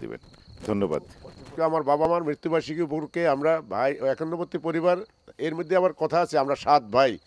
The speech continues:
Speaker 2: তিন বোন। আমাদের ফ্যামিলি অনেক বড়, আমাদের গোষ্ঠীকে নিয়ে আমরা সবাই আজকে একত্রিত হয়েছি। আমাদের গ্রাম, আমাদের ইউনিয়ন, আ, ওয়ার্ড, আমাদের ইউনিয়ন, আমাদের থানার প্রায় লোকেরই আমরা আমন্ত্রণ ক-, নিমন্ত্রণ করেছি এখানে আজকের এই অনুষ্ঠানের জন্য।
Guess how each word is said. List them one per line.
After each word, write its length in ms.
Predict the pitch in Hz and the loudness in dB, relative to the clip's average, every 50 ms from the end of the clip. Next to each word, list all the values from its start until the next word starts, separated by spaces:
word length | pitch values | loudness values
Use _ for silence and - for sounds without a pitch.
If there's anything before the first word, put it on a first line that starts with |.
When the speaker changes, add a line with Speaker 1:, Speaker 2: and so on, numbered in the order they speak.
| _ _ _ _ _ _ - | _ _ _ _ _ _ -4
Speaker 2:
তিন 220 | 156 156 156 151 | -2 -2 -2 0
বোন। 280 | 123 117 117 110 92 78 - _ _ - - - _ _ _ - | 0 0 0 0 -2 -6 -16 _ _ -20 -20 -20 _ _ _ -6
আমাদের 300 | - 120 147 160 160 127 | -4 -2 -2 -2 -2 -2
ফ্যামিলি 280 | 127 156 156 156 151 | -4 -4 -2 0 2
অনেক 280 | 156 135 143 160 165 131 | 4 4 4 4 2 2
বড়, 200 | 143 170 170 175 | -2 0 0 0
আমাদের 320 | 160 139 143 147 165 156 | 0 0 0 -2 -2 -4
গোষ্ঠীকে 540 | 120 147 143 - - 175 175 185 - 180 180 | -4 -6 -6 -6 -6 -4 -4 -2 -2 -2 -4
নিয়ে 160 | 170 180 180 | -2 0 0
আমরা 180 | 160 143 147 151 | 2 2 2 0
সবাই 260 | - 131 151 170 165 | 0 0 2 2 2
আজকে 220 | 156 143 - - | 2 0 0 0
একত্রিত 360 | 139 135 127 165 - 165 147 175 | -2 0 0 -2 -4 -4 -2 0
হয়েছি। 400 | 151 147 160 151 - 180 185 185 - - - _ _ - | 2 2 2 2 0 0 -2 -2 -2 -8 -20 _ _ -8
আমাদের 300 | - 131 151 147 156 147 | -4 -2 -2 -2 -2 -2
গ্রাম, 420 | 107 147 151 165 175 185 196 214 - _ _ _ _ _ _ | 2 4 6 8 8 6 6 2 -8 _ _ _ _ _ _
আমাদের 440 | - 120 139 151 143 160 160 156 - - _ _ - | -4 -2 0 0 2 2 2 0 -2 -10 _ _ -2
ইউনিয়ন, 460 | 143 160 180 175 180 185 185 185 175 - | 0 2 4 6 8 8 8 6 4 0
আ, 100 | - 139 | -4 -2
ওয়ার্ড, 360 | - 127 147 165 190 190 165 | 2 6 8 8 8 8 6
আমাদের 360 | 165 165 160 151 165 160 147 - 107 | 4 2 2 0 0 -2 -2 -4 -4
ইউনিয়ন, 420 | 147 160 170 170 180 196 196 180 | -2 -2 0 2 2 2 2 2
আমাদের 260 | 160 147 156 147 165 | 2 0 0 0 -2
থানার 340 | - - - 175 180 156 120 - _ _ _ _ _ _ _ _ _ _ _ _ _ - | 0 2 2 4 4 4 4 0 _ _ _ _ _ _ _ _ _ _ _ _ _ 2
প্রায় 320 | 151 170 190 202 214 214 - - - | 6 8 8 8 8 4 0 -8 -4
লোকেরই 300 | 147 180 - - 180 180 | -4 -4 0 2 4 4
আমরা 260 | 175 151 147 156 156 151 | 4 6 6 8 8 8
আমন্ত্রণ 360 | 147 139 156 151 160 165 175 | 6 4 0 -4 -4 -6 -6
ক-, 100 | - - | -4 -4
নিমন্ত্রণ 460 | 175 143 135 170 180 185 170 180 190 | -4 -4 -2 0 0 0 0 0 -2
করেছি 320 | 175 185 190 185 - - 208 202 | 0 2 2 2 0 -2 -4 -4
এখানে 220 | 160 131 151 156 | -2 -2 0 0
আজকের 260 | 147 131 - - 151 147 | 0 0 0 -2 0 2
এই 80 | 156 | 4
অনুষ্ঠানের 440 | 143 135 135 - - 139 139 131 120 | 2 2 0 -2 -4 -2 -2 -2 -2
জন্য। 260 | 113 104 95 95 85 | -2 -4 -4 -6 -8